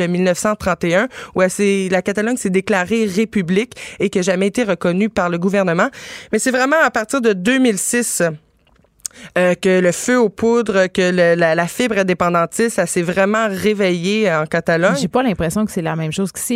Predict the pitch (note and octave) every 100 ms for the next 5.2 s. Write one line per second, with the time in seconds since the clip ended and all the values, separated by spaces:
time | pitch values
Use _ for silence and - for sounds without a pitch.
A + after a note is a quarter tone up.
0 | F3+ D#3 E3 F#3 G3 F3 A#3 D#3 D3 D3+
1 | F3 F3 D#3+ C#3 B2+ F3 F3+ E3+ D#3+ F#3
2 | F3+ D#3+ E3 D#3 D3+ E3 F3 F#3 - E3+
3 | D#3+ - - - - _ - G#3 - F#3
4 | F3 - E3+ E3 D#3+ D3 E3 G#3+ G#3 E3+
5 | D#3+ -